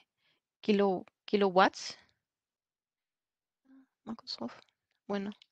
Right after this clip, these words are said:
La temperatura que tenemos, la ida, la temperatura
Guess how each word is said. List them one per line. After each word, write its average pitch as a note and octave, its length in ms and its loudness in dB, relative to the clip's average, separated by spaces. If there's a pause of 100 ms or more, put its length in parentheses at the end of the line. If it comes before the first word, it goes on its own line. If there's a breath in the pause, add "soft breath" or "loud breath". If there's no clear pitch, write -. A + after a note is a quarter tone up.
(1500 soft breath)
La A#3 80 -20
temperatura G3+ 720 2
que C4 120 2
tenemos, A#3 760 0
la F#3 340 4
ida, B3 640 0 (320)
la G3+ 100 0
temperatura G3 600 -2